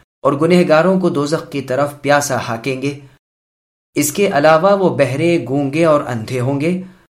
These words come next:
اور منہ کے بل گھسیٹے جا رہے ہوں گے، جیسے اللہ نے سورہ بنی اسرائیل کی آیت نمبر ستانوے میں فرمایا،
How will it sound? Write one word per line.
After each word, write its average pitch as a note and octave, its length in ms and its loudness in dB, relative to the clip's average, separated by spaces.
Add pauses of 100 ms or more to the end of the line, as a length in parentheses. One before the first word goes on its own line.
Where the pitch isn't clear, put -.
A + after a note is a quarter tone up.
اور C3+ 120 0
منہ E3 280 2
کے F3 120 2
بل D#3 300 2
گھسیٹے F#3 460 -2
جا C3 200 2
رہے B2+ 220 -4
ہوں C3 180 -4
گے، C#3+ 200 -6 (360)
جیسے D#3+ 300 2
اللہ C#3+ 240 2
نے C#3+ 100 -2
سورہ C3+ 260 -2
بنی B2+ 200 -2
اسرائیل B2 360 -2
کی C3+ 160 -4
آیت B2+ 160 0
نمبر A#2+ 220 -4
ستانوے C3 440 -4
میں C#3 100 -4
فرمایا، C3+ 480 -2